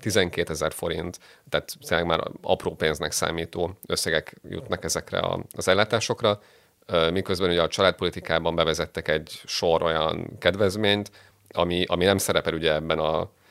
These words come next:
ebben a kiadás és adatban, amit az előbb soroltam, mert azok nem szociális alapon járnak, hanem éppen, hogy a magasabb státuszú, jobb helyzetű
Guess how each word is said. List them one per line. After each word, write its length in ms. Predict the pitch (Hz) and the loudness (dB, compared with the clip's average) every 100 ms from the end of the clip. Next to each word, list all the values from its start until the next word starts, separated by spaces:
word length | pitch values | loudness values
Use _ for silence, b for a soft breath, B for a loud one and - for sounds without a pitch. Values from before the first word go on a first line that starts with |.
| b | b
ebben 240 | - 82 | -4 0
a 80 | 82 | -2
kiadás 760 | - 87 78 78 80 - - - - | 0 0 2 0 2 0 0 -6 -14
és 180 | - - | -10 -2
adatban, 400 | 87 85 87 82 | 0 2 2 0
amit 140 | 85 | 0
az 100 | 80 | 0
előbb 160 | 90 85 | -2 -2
soroltam, 460 | - 87 85 - 92 | 0 2 2 2 2
mert 120 | 87 | 2
azok 160 | 87 | 0
nem 140 | 87 95 | 0 -2
szociális 520 | - 85 - 80 - | -2 -4 -2 -2 -2
alapon 420 | - 82 90 85 b b b | -4 -2 -2 -4 b b b
járnak, 340 | 87 90 117 | 0 2 2
hanem 160 | 117 113 | 2 2
éppen, 280 | 110 104 95 | 2 2 0
hogy 140 | 92 | 2
a 40 | 92 | 2
magasabb 760 | 95 85 - 80 85 85 82 | 2 0 -2 -4 -6 -4 -6
státuszú, 760 | 78 87 80 85 - 90 85 - B | 0 0 0 -2 -6 -4 -6 -8 B
jobb 220 | 98 101 | 0 2
helyzetű 580 | 98 90 87 - 87 90 | 2 2 0 -2 -4 -6